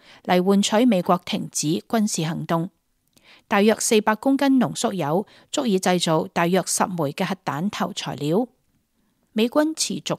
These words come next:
加緊部署。美軍嘅B五十二同溫層堡壘轟炸機琴日從美國起飛，抵達迪哥加西亞軍事基地。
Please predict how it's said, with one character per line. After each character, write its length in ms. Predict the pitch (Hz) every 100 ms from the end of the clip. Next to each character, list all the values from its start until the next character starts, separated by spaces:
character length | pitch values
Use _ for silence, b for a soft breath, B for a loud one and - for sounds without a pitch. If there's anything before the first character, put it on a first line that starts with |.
| -
加 180 | - 196
緊 180 | 180 170
部 180 | 151 151
署。 280 | - 147 151 - _ b b b b
美 160 | 180
軍 180 | 180 220
嘅 160 | 208 165
B 220 | 240 247
五 140 | 196 185
十 140 | 185
二 300 | 180 165 165 -
同 180 | 190 165
溫 180 | 277 302
層 300 | - 143 151 _
堡 180 | 147 196
壘 160 | 185
轟 260 | 160 214 196
炸 200 | 190 156
機 260 | - 202 - B B
琴 140 | - 220
日 80 |
從 220 | 214 220 170
美 160 | 180
國 160 | 190 196
起 180 | 170 165
飛， 340 | - 247 240 _ _ _ _
抵 160 | 185
達 220 | 214 180 - -
迪 80 |
哥 300 | 190 - 247
加 200 | 240 247
西 140 | 247 262
亞 260 | 226 170 - -
軍 180 | 220
事 140 | 214 160
基 200 | - 175
地。 280 | 151 143